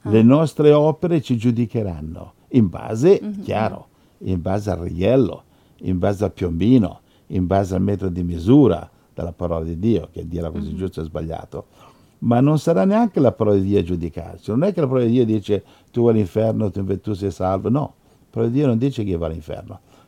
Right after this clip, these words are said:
Speaker 2: parola, la parola di Dio dice cosa devi fare, cosa dovresti fare, cosa avresti dovuto fare, e il giudizio passerà attraverso di noi che decidiamo di farlo o di non farlo. Cioè ci giudichiamo noi, de-, noi stessi ci giudichiamo.
Speaker 1: Sì, una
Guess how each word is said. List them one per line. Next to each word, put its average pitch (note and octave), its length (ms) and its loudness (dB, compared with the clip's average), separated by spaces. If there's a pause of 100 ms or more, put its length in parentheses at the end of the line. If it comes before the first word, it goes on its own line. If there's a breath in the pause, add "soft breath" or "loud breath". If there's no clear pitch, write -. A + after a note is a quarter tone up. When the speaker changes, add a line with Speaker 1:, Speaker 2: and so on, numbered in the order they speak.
Speaker 2:
parola, F#2+ 300 0
la F2 80 -2
parola G2+ 240 -2
di A#2+ 80 2
Dio D3+ 100 2
dice G#2 360 0 (200 soft breath)
cosa A2 460 4 (240)
devi G2+ 380 2
fare, C#3+ 380 0
cosa G#2 220 0
dovresti F#2 460 -2
fare, C#3+ 500 -2 (220 soft breath)
cosa G#2 240 -2
avresti G#2+ 420 0
dovuto G#2 380 0
fare, G3+ 500 0 (420 soft breath)
e C#3 200 6
il C#3 100 6
giudizio E3 640 2
passerà C3+ 500 2
attraverso B2 520 -2
di A2+ 180 0
noi A#2 280 4
che B2+ 100 -2
decidiamo G#2+ 680 -2 (200 soft breath)
di A2+ 200 0
farlo G2+ 480 -6 (140)
o F#2+ 100 -6
di F#2 120 -2
non G2+ 140 -2
farlo. - 600 -10 (520 soft breath)
Cioè G#2+ 180 -2
ci G#2+ 160 -6
giudichiamo C3+ 600 2
noi, C#3+ 260 4
de-, A2 180 0 (200 soft breath)
noi C3 200 0
stessi D3+ 480 -2
ci C#2 140 -14
giudichiamo. - 720 -16
Speaker 1:
Sì, - 200 -12
una B3+ 240 -6